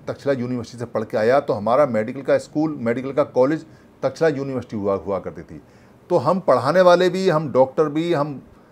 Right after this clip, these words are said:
सारा काम करने वाले, सारा मेडिकल प्रोफेसर हम जानने वाले, ये श्रमणों की पहचान है। और हम रथ बनाते थे, हम हथियार बनाते थे, हम चीज़ें बनाते थे, हम रेशम बनाते थे,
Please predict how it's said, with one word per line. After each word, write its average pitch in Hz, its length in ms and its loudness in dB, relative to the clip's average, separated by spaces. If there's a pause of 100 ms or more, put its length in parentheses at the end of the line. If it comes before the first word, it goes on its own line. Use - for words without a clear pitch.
(180)
सारा 156 380 2
काम 165 260 2
करने 131 220 0
वाले, 92 280 -2
सारा 139 280 0
मेडिकल 147 300 -2
प्रोफेसर 139 380 -2
हम 120 200 -8
जानने 113 280 -2
वाले, 82 300 -8 (580)
ये 127 200 -2
श्रमणों 117 320 -6
की 113 80 -14
पहचान 87 480 -10
है। 78 180 -18 (420)
और 110 100 -4
हम 127 180 -4
रथ 131 200 2
बनाते 135 360 0
थे, 127 300 0
हम 104 180 -4
हथियार 123 340 2
बनाते 117 360 -2
थे, 120 300 -2
हम 113 160 -4
चीज़ें 120 280 -6
बनाते 117 300 -4
थे, 113 180 -6
हम 113 160 -2
रेशम 107 280 -6
बनाते 113 280 -4
थे, 117 200 -8